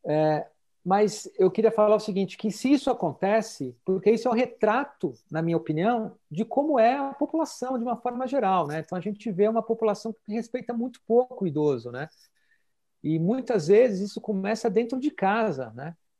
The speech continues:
É, é, de você literalmente não considerar a opinião do idoso e muitas vezes não considerar nem a vontade dele em relação a ele mesmo. É, e,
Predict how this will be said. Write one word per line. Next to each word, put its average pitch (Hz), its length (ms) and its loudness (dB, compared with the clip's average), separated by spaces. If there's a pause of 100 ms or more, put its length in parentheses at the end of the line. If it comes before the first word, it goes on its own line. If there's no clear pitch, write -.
(480)
É, 135 440 -4 (220)
é, 123 340 -8
de 139 160 -4
você 220 1000 4
literalmente 208 840 -2
não 220 200 0
considerar 226 920 0
a 180 40 2
opinião 175 480 0
do 151 100 -2
idoso 165 600 2 (520)
e 143 300 -6
muitas 170 400 2
vezes 175 180 2
não 208 140 0
considerar 180 520 0
nem 247 320 0
a 208 100 -2
vontade 202 640 -2
dele 190 260 2
em 196 40 0
relação 214 420 -2
a 202 160 -6
ele 190 260 6
mesmo. 160 460 -2 (1000)
É, 143 640 -2 (520)
e, 135 720 -4